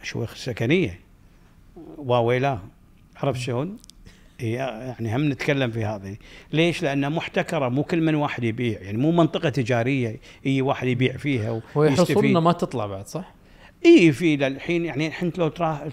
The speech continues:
Speaker 1: تروح شويخ السكنية تلقاها ساعة خمس صخة ماكو أحد.
Speaker 2: إي، وايد.
Speaker 1: ما تشوف إلا الخدم، سوري،
Speaker 2: إي.
Speaker 1: رايح يجيب خبز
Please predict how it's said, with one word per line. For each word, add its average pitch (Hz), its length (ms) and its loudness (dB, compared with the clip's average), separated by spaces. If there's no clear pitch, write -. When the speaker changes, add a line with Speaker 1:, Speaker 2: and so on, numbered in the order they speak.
Speaker 1:
تروح 143 260 -6
شويخ 135 260 -4
السكنية 139 680 -2
تلقاها 123 380 -4
ساعة 104 260 -8
خمس 147 240 -2
صخة - 380 -10
ماكو 113 300 -8
أحد. - 260 -10
Speaker 2:
إي، 135 240 -4
وايد. 123 220 -4
Speaker 1:
ما 139 140 -2
تشوف 143 260 -4
إلا 139 120 0
الخدم، 113 440 -6
سوري، 127 300 -2
Speaker 2:
إي. 110 60 -4
Speaker 1:
رايح 123 260 0
يجيب 123 160 -2
خبز 151 440 -2